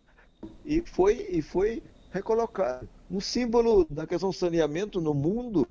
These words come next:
depois de vinte anos estatizada, é, foi em Paris. Fazia vinte anos. E a prefeitura puxou de volta, né? E por essas razões principais que você citou, precarização do serviço, aumento de tarifa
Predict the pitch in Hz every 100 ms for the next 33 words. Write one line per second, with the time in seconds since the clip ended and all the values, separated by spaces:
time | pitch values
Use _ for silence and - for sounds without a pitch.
0 | - 127 135 185 165 147 147 240 - 160
1 | 175 233 185 139 - 147 143 139 139 196
2 | 240 539 - - 196 202 170 147 170 240
3 | - - - _ _ _ _ _ _ _
4 | - _ - 139 151 202 175 254 247 202
5 | 202 185 - - _ - 160 - 392 -
6 | 202 220 240 - 208 - 202 220 208 175
7 | 220 - - 98 _ _ _ - 135 -
8 | _ _ - 151 196 208 220 233 233 220
9 | 233 240 - 226 233 202 214 240 - 165
10 | 165 151 135 - 110 98 - _ _ 160
11 | - 185 175 175 - 170 - 170 165 226
12 | - - _ _ 160 156 165 214 214 180
13 | 185 165 180 233 302 -